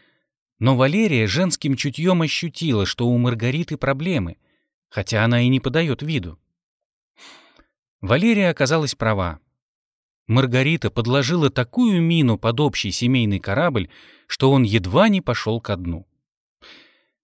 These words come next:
Всё началось примерно через месяц, когда пришло известие, что по инициативе Сержа они с Маргаритой развелись. А ещё через месяц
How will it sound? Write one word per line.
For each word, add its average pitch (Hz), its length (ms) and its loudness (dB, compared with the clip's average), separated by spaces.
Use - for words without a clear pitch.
Всё - 180 2
началось 156 480 0
примерно 151 540 2
через 131 320 -2
месяц, 131 720 0
когда 104 300 0
пришло 117 420 0
известие, 107 520 -2
что 110 220 -4
по 117 180 0
инициативе 123 720 0
Сержа 151 520 -2
они 180 240 6
с - 80 0
Маргаритой 151 580 0
развелись. 151 760 -4
А 104 100 0
ещё 143 340 0
через 160 300 -2
месяц 147 480 0